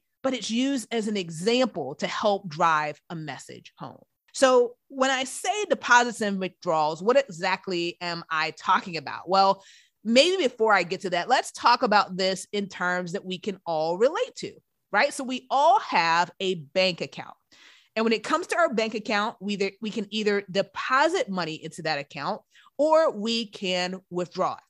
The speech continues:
So for example, if I put one thousand dollars in, I can withdraw up to a thousand dollars, right? Simple, straightforward. Now, when this gets a little weird is if I were to deposit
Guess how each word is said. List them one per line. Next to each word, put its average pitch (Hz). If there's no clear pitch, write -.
So 240
for 339
example, 208
if 208
I 226
put 240
one 208
thousand 240
dollars 165
in, 147
I 214
can 233
withdraw 208
up 202
to 180
a 175
thousand 156
dollars, 160
right? 240
Simple, 277
straightforward. 180
Now, 269
when 262
this 311
gets 466
a 440
little 240
weird 208
is 233
if 247
I 240
were 277
to 240
deposit 208